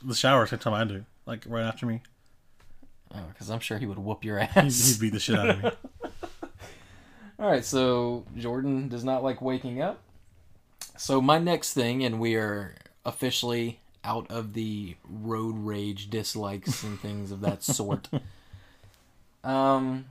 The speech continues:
Speaker 2: complaining about your job.
Speaker 1: Okay, how so?
Speaker 2: If you go in every single day complaining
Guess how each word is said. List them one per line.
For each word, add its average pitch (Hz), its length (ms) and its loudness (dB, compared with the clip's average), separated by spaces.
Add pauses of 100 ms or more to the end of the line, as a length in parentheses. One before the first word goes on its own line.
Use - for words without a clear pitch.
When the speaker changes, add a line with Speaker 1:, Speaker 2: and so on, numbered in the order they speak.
(880)
Speaker 2:
complaining 208 720 0
about 139 360 6
your 117 160 0
job. 95 440 -8 (680)
Speaker 1:
Okay, 135 240 4
how 135 180 8
so? 110 280 0 (800)
Speaker 2:
If 143 240 2
you 185 300 2
go 185 360 4
in 120 540 0 (580)
every 147 440 2
single 135 420 2
day 110 360 -6 (1400)
complaining 135 1040 0